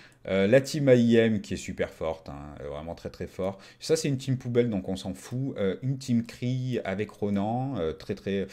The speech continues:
très sympa, très sympa. Pas extrêmement fort, mais super sympa. Donc là, bah, évidemment, ça, c'est, ça, c'est, ça, ça dépend de vous. Vous pouvez jouer avec, euh, avec Minerva, machin, truc, hein.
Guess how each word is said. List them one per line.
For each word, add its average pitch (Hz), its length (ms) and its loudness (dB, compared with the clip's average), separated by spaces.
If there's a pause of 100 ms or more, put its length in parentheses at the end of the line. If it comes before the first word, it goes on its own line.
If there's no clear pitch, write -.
(320)
très 175 140 2
sympa, - 340 -4
très - 140 -4
sympa. 78 280 -6
Pas - 220 -8
extrêmement - 460 -6
fort, - 180 -6
mais 87 100 -6
super - 300 -10
sympa. 101 360 -6 (420)
Donc - 120 -12
là, 104 140 2
bah, 101 80 4
évidemment, 95 380 0
ça, 101 160 -6
c'est, 73 260 -10
ça, - 120 -8
c'est, 85 220 -10
ça, 80 180 -14
ça 82 200 -10
dépend 90 240 -6
de 92 60 -4
vous. 110 120 -6
Vous 95 80 -12
pouvez 90 160 -8
jouer 87 400 -6
avec, 85 280 -6
euh, 65 240 -8
avec 76 280 -10
Minerva, 76 360 -10
machin, - 300 -16
truc, - 260 -18
hein. - 40 -16